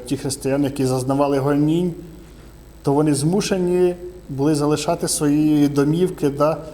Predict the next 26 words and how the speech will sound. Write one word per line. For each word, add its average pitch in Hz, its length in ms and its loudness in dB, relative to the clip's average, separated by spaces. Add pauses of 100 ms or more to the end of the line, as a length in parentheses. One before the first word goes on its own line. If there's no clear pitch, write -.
(580)
е, 131 160 0
залишати, 143 580 0 (500)
ну, 147 160 2 (320)
бігти, 165 600 -2 (640)
ну, 143 160 2
просто 170 460 0
без 147 240 0
нічого. 120 600 -2 (1300)
І 160 420 0 (760)
дійсно 175 360 -2
Ісус 156 300 0
каже, 147 380 0
що 127 200 -4 (1800)
людина 160 360 2
і 165 60 0
до 156 120 -2
цього 185 300 0
повинна 120 360 -4
бути 120 280 -6
готова. 113 360 -6 (280)
Хоча 156 240 -2
ми 160 120 2
розуміємо, 165 560 2 (560)
це 143 140 -2
дуже 185 320 2
складно. 113 540 -4